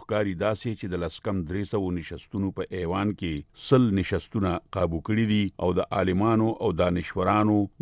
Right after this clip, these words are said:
د اتو اتیاو نشستونو په شورا کې فیصله کن اکثریت ترلاسه کړی دی او دوی اوس د ستر روحاني مشر آیت الله خامنه‌ای جانشین خوښولی شي.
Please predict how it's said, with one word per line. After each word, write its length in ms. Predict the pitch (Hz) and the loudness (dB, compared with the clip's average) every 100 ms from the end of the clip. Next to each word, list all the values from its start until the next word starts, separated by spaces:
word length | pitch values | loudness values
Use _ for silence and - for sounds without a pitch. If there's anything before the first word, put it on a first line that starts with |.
| 90 | -2
د 100 | - 107 | 0 0
اتو 240 | - 120 127 - | 0 2 2 0
اتیاو 280 | 104 - 113 113 | -4 2 4 4
نشستونو 520 | 101 104 87 - 113 104 | 2 -2 -4 0 0 0
په 120 | 98 - | -2 -4
شورا 320 | 92 95 104 | 0 4 4
کې 560 | 101 90 80 73 _ - | 2 -2 -2 -6 _ 0
فیصله 340 | 95 - 90 87 | 0 2 0 0
کن 160 | 127 123 - | 0 0 -2
اکثریت 520 | - - 95 85 101 - | -14 -4 -2 0 0 0
ترلاسه 440 | 92 85 80 90 80 | -4 -2 -4 -6 -4
کړی 260 | 104 110 110 | 2 2 4
دی 80 | 98 | 2
او 20 | 80 95 | 0 2
دوی 160 | 113 | 0
اوس 320 | - 110 - - _ 87 | 2 -4 -4 -12 _ -2
د 120 | 95 - | -2 0
ستر 240 | - 123 117 | 2 2 4
روحاني 420 | 104 85 92 110 104 | 2 2 2 2 2
مشر 260 | - 110 - 104 | 0 -2 -2 0
آیت 300 | 92 90 - 113 | 2 2 0 0
الله 300 | 107 101 - | 0 0 -2
خامنه‌ای 880 | 92 87 87 95 104 95 _ - 85 | -2 0 0 0 0 -2 _ -8 -2
جانشین 580 | 92 92 85 - 117 85 - | 2 2 0 2 2 2 -2
خوښولی 580 | - 85 85 120 98 87 - | -6 -6 0 4 4 2 -4
شي. 100 | 92 | -6